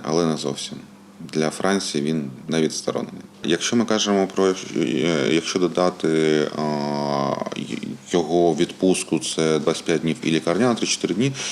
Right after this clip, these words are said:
загалом відрядження і ці, ці дві категорії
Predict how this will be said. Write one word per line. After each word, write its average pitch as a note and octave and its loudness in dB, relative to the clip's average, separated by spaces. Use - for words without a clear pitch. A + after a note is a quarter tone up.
загалом F2+ 4
відрядження E2 2
і E2 2
ці, - -4
ці - -2
дві E2 0
категорії G#2 4